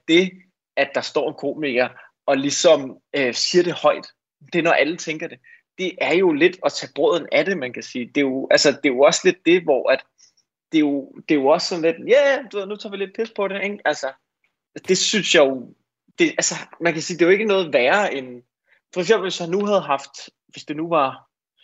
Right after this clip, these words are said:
altså, man kan sige, lige fordi der kommer det der antisemitisme ind over og sådan noget, så Mel Gibson, han har måske lidt set sit røv i klaskehøjde på en eller anden måde, ikke? Men hvis det var en eller anden, der måske bare havde gået, jeg tror ikke, hvis det var en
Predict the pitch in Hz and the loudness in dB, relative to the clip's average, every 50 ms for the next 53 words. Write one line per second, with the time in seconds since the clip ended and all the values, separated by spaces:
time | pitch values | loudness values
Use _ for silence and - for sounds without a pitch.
0 | _ _ - 156 208 208 196 196 190 214 220 202 175 170 175 175 - 208 233 262 | _ _ -4 -2 0 2 2 2 0 0 -2 -4 -6 -8 -12 -12 -2 0 2 2
1 | 262 247 208 226 202 180 - 190 160 180 170 147 175 156 117 151 170 - 185 - | 2 0 -2 -2 -2 0 0 0 -2 -2 -2 0 2 2 2 0 -4 -8 -14 -14
2 | - 170 160 147 - - 165 143 - - 170 - - 170 165 151 139 98 104 147 | -14 -14 -14 -14 -14 -14 -14 -12 -10 -8 -8 -6 -4 -4 -2 -2 -2 -2 -2 -4
3 | 143 - 131 127 - - 165 165 165 160 147 - 165 165 170 - 175 165 160 156 | -4 -4 -6 -4 -2 -2 -2 0 0 0 2 2 2 2 2 0 -4 -2 -2 -2
4 | 160 156 143 - - 175 160 170 175 175 - 190 160 - - - - - 117 - | -2 -2 -2 0 0 2 2 0 -2 -4 -2 -2 -2 -2 -4 -8 -6 -4 -2 -2
5 | 147 - - 139 135 135 - 165 143 113 95 - 123 - 147 135 127 131 127 123 | -2 0 0 0 0 0 0 0 -2 -2 -2 -4 -6 -4 -4 -2 -2 -4 -6 -4
6 | 120 110 113 123 139 160 196 - _ _ - - - - _ - 156 156 151 151 | -4 -2 -2 -2 -2 -4 -6 -8 _ _ -20 -20 -20 -8 _ 2 2 2 4 2
7 | 143 - - 151 127 131 131 143 185 190 202 180 156 151 160 - 156 143 135 123 | 0 2 2 2 4 6 6 6 6 4 2 0 0 0 -2 -4 -6 -6 -6 -10
8 | - - 160 151 - - 131 147 151 156 139 - 139 120 113 - _ - 185 190 | -10 -8 -8 -6 -2 0 -2 -2 -2 -6 -10 -10 -10 -12 -12 -12 _ -4 -4 -2
9 | - 208 185 156 135 - 156 - 165 147 151 | 2 2 2 2 0 -4 -8 -8 -6 -6 -6